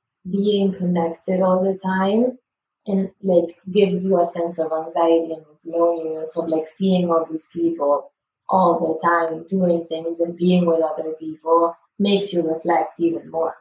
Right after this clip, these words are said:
you know. And, and I don't, like, I've never had the thing of, like, "Oh, I can't open Instagram because I compare myself to that," but I think unconsciously you are. You are comparing your life to every single Instagram story and Instagram post you see.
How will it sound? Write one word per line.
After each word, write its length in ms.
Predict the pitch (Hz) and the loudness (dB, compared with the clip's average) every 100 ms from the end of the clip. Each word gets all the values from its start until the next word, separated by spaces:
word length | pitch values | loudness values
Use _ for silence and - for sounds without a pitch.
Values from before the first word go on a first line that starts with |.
| _ 175 | _ -6
you 100 | 165 | -4
know. 160 | 160 | 0
And, 240 | 175 180 - | 0 0 -2
and 440 | 202 196 - 214 - _ - | -2 0 0 -2 -4 _ 0
I 60 | 202 | 2
don't, 160 | 220 - | 2 0
like, 180 | 202 196 | -4 0
I've 160 | 185 | 2
never 260 | 190 185 185 | 2 2 0
had 200 | 180 175 175 | 2 0 2
the 100 | 165 175 | -2 -2
thing 240 | 175 170 | -8 -4
of, 160 | 165 160 | -4 -4
like, 160 | 160 170 | -6 2
"Oh, 80 | |
I 100 | 165 156 | 2 2
can't 300 | 180 170 170 | -6 -8 0
open 500 | 165 165 165 170 165 156 | 2 2 -2 -4 -10 -12
Instagram 640 | 180 - 165 165 165 165 160 | -10 -6 -4 0 0 -2 -6
because 320 | 165 165 160 | -12 -12 -8
I 120 | 147 | -8
compare 380 | - 180 180 170 | -8 -12 -2 -2
myself 440 | 165 165 - 147 - | -2 -8 -8 -10 -10
to 80 | 160 | -6
that," 240 | 165 175 170 | 0 2 2
but 100 | 170 | 2
I 100 | 165 | 2
think 200 | 170 165 | 0 -6
unconsciously 800 | 156 - 175 170 - - - - - | -8 -4 -4 -4 -8 -14 -12 -10 -10
you 180 | - | 0
are. 220 | 185 - - - _ _ _ - | 2 2 -2 -10 _ _ _ -2
You 200 | 208 196 | 2 4
are 180 | 185 | 2
comparing 560 | 180 170 180 170 170 165 | 0 -2 0 2 2 -2
your 140 | 165 | -8
life 360 | 170 175 160 160 - _ _ _ | 2 4 4 -2 -12 _ _ _
to 120 | - 180 | 0 2
every 320 | 170 180 175 | 2 0 -2
single 560 | 175 175 165 160 165 170 | 0 0 0 0 0 0
Instagram 480 | 180 160 165 156 | -4 -6 -4 -6
story 440 | - - 175 175 165 | -8 -2 2 4 2
and 100 | 165 | -2
Instagram 580 | 170 175 160 160 - - | -4 -4 -8 -8 -10 0
post 440 | 170 165 - - | 2 2 -2 -10
you 160 | 160 151 | -16 -14
see. 440 | - 294 - - | -6 -4 -4 -8